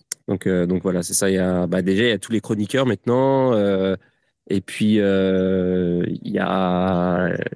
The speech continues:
il y a du sponsoring qui arrive. Oui, messieurs. Euh, et puis, euh, et puis c'est ça. Donc, euh, <laughs> putain, faut que j'arrête de dire ça. Et en gros, euh, bon là, comme je suis en mouvement, c'est un peu compliqué, mais l'idée c'est que, euh, j'arrive à automati-,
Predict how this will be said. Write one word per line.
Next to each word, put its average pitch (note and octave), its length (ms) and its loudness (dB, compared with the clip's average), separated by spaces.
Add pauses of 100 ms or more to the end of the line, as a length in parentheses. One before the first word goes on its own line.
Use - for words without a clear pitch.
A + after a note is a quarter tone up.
il - 40 -8
y - 60 -4
a G2 60 -2
du F#2+ 100 -4
sponsoring C3 420 -2
qui A2+ 120 -4
arrive. F#2 260 -2 (1080)
Oui, B2+ 260 2
messieurs. E3 380 0 (640)
Euh, G#2 320 2
et A2+ 120 0
puis, A#2+ 380 -2
euh, G2+ 320 2
et - 80 -2
puis - 140 -12
c'est - 100 -4
ça. F#2+ 160 -2 (100)
Donc, C#3 200 -2
euh, D3 80 -2 (160)
<laughs> - 580 -6
putain, - 180 -4
faut G#2+ 120 -8
que G2+ 40 -2
j'arrête A2 180 0
de G#2 60 0
dire F#2+ 160 -2
ça. - 120 -4 (320)
Et A2 160 2
en A2+ 140 2
gros, D3+ 280 2
euh, G#2 720 2
bon G2 140 -2
là, B2+ 160 0
comme A#2 120 -6
je A2+ 60 -8
suis B2 60 0
en A2+ 40 2
mouvement, A#2 180 2
c'est A#2+ 120 -2
un A2 40 -2
peu B2 100 -4
compliqué, B2 340 -2
mais C3 240 2
l'idée A2+ 320 0
c'est - 160 -2
que, - 140 -4
euh, G2+ 320 0 (360)
j'arrive A2+ 340 0
à A2+ 60 2
automati-, A2 400 -2